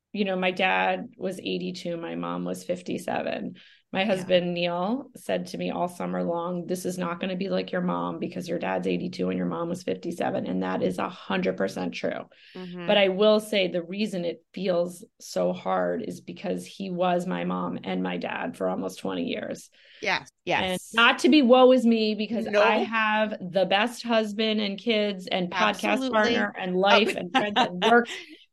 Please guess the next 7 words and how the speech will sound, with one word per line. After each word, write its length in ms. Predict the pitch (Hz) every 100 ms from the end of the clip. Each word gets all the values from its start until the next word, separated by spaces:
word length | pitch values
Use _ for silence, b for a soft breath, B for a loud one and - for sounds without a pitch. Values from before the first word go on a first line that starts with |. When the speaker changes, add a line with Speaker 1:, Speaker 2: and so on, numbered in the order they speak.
| _
Speaker 1:
And 180 | 226 214
just, 460 | 220 240 240 - -
my 160 | 208
dad 320 | 208 233 220
knew 240 | 196 226 233
that. 300 | 220 - - - B B B _
But 340 | 226 202 190